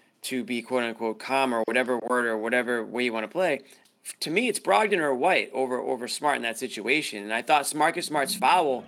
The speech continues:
at the end of this game was unacceptable. I mean, you just can't play that tight of a defense on a guy like Trae Young and not expect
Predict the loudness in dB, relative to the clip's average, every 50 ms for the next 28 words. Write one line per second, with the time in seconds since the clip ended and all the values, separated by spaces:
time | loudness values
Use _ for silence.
0 | -14 -18 -16 -16 -18 -16 -8 -2 -2 -2 0 0 0 0 2 0 0 0 0 -2
1 | -2 -2 2 2 4 4 4 2 2 -2 -4 -10 -14 -20 -20 -20 -20 -20 -12 -4
2 | 0 0 2 2 0 -2 -4 -6 -8 -8 -4 0 0 0 0 0 0 0 0 0
3 | -2 -6 -8 -8 -8 -12 -10 -8 -6 -6 -4 -4 -4 -2 -2 -2 -2 -2 0 2
4 | 2 2 2 -2 -4 2 4 6 6 6 4 2 0 -6 -20 -20 -20 _ 0 2
5 | 4 4 2 0 -6 -6 -2 0 0 0 0 0 -2 -2 -2 -2 -4 -4 -2 -2
6 | -2 0 0 -2 -4 -8 -10 -12 _ -20 -20 -20 -20 -16 -6 -2 -2 0 0 2
7 | 4 4 4 6 4 4 2 0 -2 -2 0 0 2 2 0 -2 -2 -4 -4 -2
8 | 0 0 2 0 0 -2 -4 -6 -4 0 0 0 0 0 -8